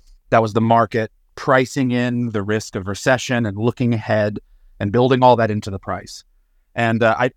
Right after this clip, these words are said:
didn't hear anyone present the view that I have, which is that that is ridiculous. Um, and I, I think what happened last year was not the market pricing in a recession. We did have a couple of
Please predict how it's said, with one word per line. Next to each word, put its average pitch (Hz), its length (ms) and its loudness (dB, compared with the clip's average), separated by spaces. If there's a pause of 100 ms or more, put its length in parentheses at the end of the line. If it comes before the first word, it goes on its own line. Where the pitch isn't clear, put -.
didn't 170 200 0
hear 170 260 2
anyone 123 580 0 (320)
present 123 460 2
the 120 100 0
view 110 240 0
that 107 100 2
I 123 160 6
have, 98 360 -6 (160)
which 117 260 -4
is 113 140 -2
that 113 140 -4
that 117 180 2
is 107 280 -6
ridiculous. 107 720 -4 (400)
Um, 110 460 2 (260)
and 117 420 0 (920)
I, 135 80 2
I - 160 0
think 196 180 0
what 196 100 6
happened 175 280 2
last 127 340 -2
year 131 100 -2
was 107 200 -8
not 127 320 2
the 123 80 -6
market 110 260 0
pricing 104 380 0
in 107 100 0
a 101 60 0
recession. 101 600 -4
We 117 120 -2
did 135 180 2
have 135 180 2
a 123 60 0
couple 120 300 0
of 110 100 -2